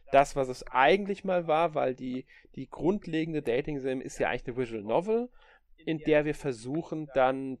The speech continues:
die Pers-, es gibt's ja in, äh, verschiedensten Ausrichtungen, also es gibt ja die, ähm, ganz normalen Spiele, in denen, äh, also normal in Anführungszeichen, es gibt die Spiele, in denen man halt als eine männliche Spielfigur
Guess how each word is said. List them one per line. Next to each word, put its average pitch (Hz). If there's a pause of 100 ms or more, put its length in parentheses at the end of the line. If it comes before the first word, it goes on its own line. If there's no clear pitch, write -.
(100)
die 147
Pers-, 117
es -
gibt's -
ja 131
in, 117
äh, 113
verschiedensten -
Ausrichtungen, 175
also 123
es -
gibt -
ja 113
die, 110
ähm, -
ganz 117
normalen 110
Spiele, 120
in 107
denen, 107
äh, 104 (200)
also 117 (280)
normal 107
in 95
Anführungszeichen, -
es -
gibt 147
die 135
Spiele, 135
in 123
denen 127
man 123
halt 110
als 104
eine 101
männliche 160
Spielfigur 151